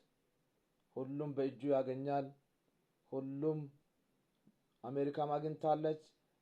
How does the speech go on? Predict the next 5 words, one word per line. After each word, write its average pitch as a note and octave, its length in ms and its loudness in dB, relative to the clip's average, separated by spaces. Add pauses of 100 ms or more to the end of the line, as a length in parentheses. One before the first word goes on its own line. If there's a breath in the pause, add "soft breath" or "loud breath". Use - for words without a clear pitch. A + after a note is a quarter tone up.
(140)
እስራኤልን C#3 680 0
በእጇ B2 380 -4 (540)
ግፍ B2+ 240 -8
የሰራችውን B2+ 680 -4
እያጨደች A2+ 680 -4